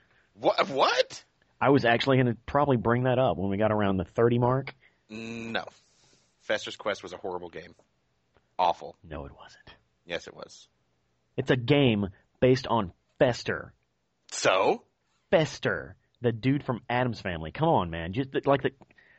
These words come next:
Speaker 2: that game is great.
Speaker 1: No, it's what? Go, go do some research. Play the game for once.
Speaker 2: I know. I've, I've played that game.
Speaker 1: Oh, have you?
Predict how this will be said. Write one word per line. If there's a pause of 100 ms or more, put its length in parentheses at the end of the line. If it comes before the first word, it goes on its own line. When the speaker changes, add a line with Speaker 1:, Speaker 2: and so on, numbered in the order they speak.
(160)
Speaker 2:
that
game
is
great. (320)
Speaker 1:
No,
it's
what? (1000)
Go,
go
do
some
research. (140)
Play
the
game
for
once.
Speaker 2:
I
know.
I've, (120)
I've
played
that
game. (380)
Speaker 1:
Oh,
have
you?